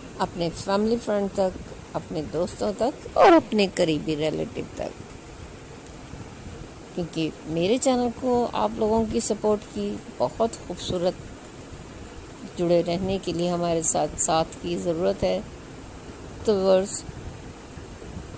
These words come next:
मेरे चैनल को like करें, share करें और subscribe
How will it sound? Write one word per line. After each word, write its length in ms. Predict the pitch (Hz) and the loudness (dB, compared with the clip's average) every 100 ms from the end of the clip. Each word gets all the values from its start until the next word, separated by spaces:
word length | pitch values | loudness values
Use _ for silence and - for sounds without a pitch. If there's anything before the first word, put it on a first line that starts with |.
| - - - - - - - - - - - | -14 -14 -14 -14 -14 -14 -14 -14 -14 -14 0
मेरे 240 | 226 247 180 | 4 4 4
चैनल 300 | 180 165 165 | 2 2 0
को 140 | - | 0
like 380 | 160 160 170 - | 2 4 4 2
करें, 320 | 214 208 202 202 | 0 2 2 0
share 480 | - - 180 190 190 | -4 0 2 2 2
करें 480 | 196 185 185 185 - | 0 2 2 0 -4
और 100 | 160 | -4
subscribe 640 | - 160 - - 165 180 | -2 -4 -4 2 4 4